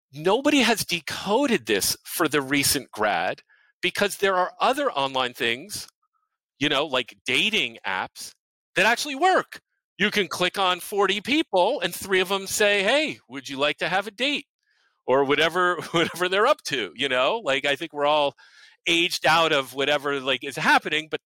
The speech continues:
they're like, "This kind of works." There's a lot of apps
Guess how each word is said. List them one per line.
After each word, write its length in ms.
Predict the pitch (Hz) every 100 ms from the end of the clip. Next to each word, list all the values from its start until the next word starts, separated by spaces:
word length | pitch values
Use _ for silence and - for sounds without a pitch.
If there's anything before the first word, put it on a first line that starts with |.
| _ -
they're 120 | 180
like, 200 | 156 139
"This 200 | 185 -
kind 260 | - 175
of 140 | 147 120
works." 760 | 113 120 110 - _ - - - - _ _
There's 140 | 151 151
a 60 |
lot 380 | 147 143 160 208
of 120 | 202 156
apps 380 | 135 147 147 -